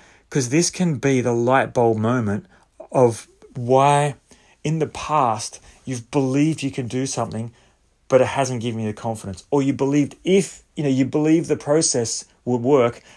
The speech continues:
but you didn't believe you could do it. And how you can now wrap your mind around those two concepts, put them together into the, um, context that you're working your confidence in to help you build it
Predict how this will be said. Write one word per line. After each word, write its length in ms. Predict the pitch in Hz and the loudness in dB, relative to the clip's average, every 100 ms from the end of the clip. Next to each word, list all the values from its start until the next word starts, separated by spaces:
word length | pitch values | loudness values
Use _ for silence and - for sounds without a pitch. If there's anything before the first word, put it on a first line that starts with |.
| - | -6
but 100 | 127 | -4
you 100 | 120 | -2
didn't 280 | 117 139 131 | -2 -2 -2
believe 320 | 120 123 110 | -4 -4 -4
you 80 | 113 | -8
could 180 | 117 95 | -8 -6
do 180 | 120 | -4
it. 80 | 104 - - - _ _ _ | -4 -10 -20 -20 _ _ _
And 140 | - 117 | -10 -10
how 320 | - - 151 | -8 -2 0
you 180 | 156 160 | 2 0
can 300 | 156 131 123 | -2 -6 -4
now 500 | 139 156 139 113 139 - - - | -2 0 0 0 -2 -8 -18 -2
wrap 320 | 123 147 - | 2 2 2
your 100 | 143 | -2
mind 320 | 127 127 139 | 0 -2 0
around 280 | 127 127 120 | -2 -2 -2
those 180 | 110 104 | -4 -6
two 280 | - - 135 | -8 -4 -4
concepts, 640 | - 123 110 104 101 - - - - - | -4 -8 -6 -6 -8 -12 -18 -20 -18 -2
put 160 | 170 | 0
them 100 | 147 | 0
together 460 | 131 123 120 113 113 - - _ | 0 -2 2 2 -2 -8 -20 _
into 300 | 139 143 143 | -6 -4 -2
the, 300 | 127 120 110 - - _ | 0 2 0 -6 -20 _
um, 320 | 123 113 107 | -4 -4 -6
context 480 | 104 - 123 120 - | -8 -8 -6 -6 -6
that 80 | 123 | -4
you're 140 | 123 | 0
working 500 | 113 120 120 123 120 | 0 2 0 -2 -6
your 140 | 113 104 | -6 -8
confidence 580 | - 120 117 113 101 - | -4 -4 -4 -8 -10 -10
in 320 | 120 104 113 - - - - - | -6 -4 -6 -12 -20 -20 -20 -12
to 100 | 127 | -10
help 300 | - 117 117 | -2 -2 0
you 100 | 110 | -6
build 320 | 98 117 110 | -2 -2 0
it 160 | 107 | -2